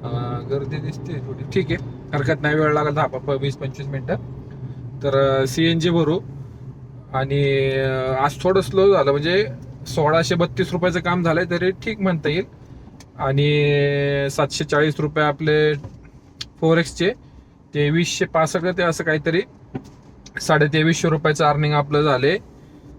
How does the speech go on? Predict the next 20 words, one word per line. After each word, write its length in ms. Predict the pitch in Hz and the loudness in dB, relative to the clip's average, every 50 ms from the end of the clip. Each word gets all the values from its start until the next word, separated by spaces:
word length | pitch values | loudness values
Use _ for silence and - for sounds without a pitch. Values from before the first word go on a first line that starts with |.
| - - - - | -20 -16 -4 -2
तर, 140 | 147 143 | 0 2
अं, 720 | 143 143 143 143 143 143 143 143 147 147 147 147 147 143 139 | 4 4 6 6 6 6 4 4 2 2 0 0 0 0 0
आता 260 | 139 139 - 151 147 | -2 -2 0 0 0
सीएनजी 460 | 143 - - 160 156 156 151 156 160 | 0 0 -2 -2 0 0 0 0 -2
पकडून 320 | 160 170 165 156 165 165 156 | -2 -2 -2 -2 -2 -2 0
चला, 200 | 156 156 151 151 | 0 0 0 0
पाचशे 340 | - 160 156 - - 170 | 0 0 -2 0 0 2
रुपयाचं 340 | 151 147 139 - 143 139 160 | 2 2 2 2 0 0 -2
सीएनजी 380 | 165 - 220 196 165 151 139 139 | -2 0 2 2 2 2 0 -2
पकडा, 260 | 139 131 123 135 127 - | -4 -4 -4 -4 -4 -4
बाकी 280 | 123 123 170 - 160 | -2 -4 -2 -2 0
आपले 280 | 156 147 139 - 139 127 | 0 0 0 -2 -4 -4
अठराशे 420 | 120 123 - - 131 127 - - | -4 -4 -4 -4 -6 -4 -4 -6
रुपये. 260 | 123 120 113 - 117 110 - - - - - - - - - - - - - - - - - - - | -8 -8 -8 -8 -8 -8 -8 -14 -20 -20 -20 -20 -20 -20 -20 -20 -20 -20 -20 -20 -20 -20 -20 -10 -4
तर 120 | 147 143 139 | -2 0 0
असं 440 | 139 143 139 - 170 160 160 165 | 0 0 0 2 2 2 4 2
काम 280 | 165 - 165 160 165 165 | 2 0 0 0 2 2
डेली 260 | 160 165 165 165 175 | 0 0 0 0 2
झालं 220 | 175 185 180 175 165 | 2 2 4 4 2
पाहिजे. 380 | 156 156 143 127 120 123 127 | 2 2 2 2 2 0 -4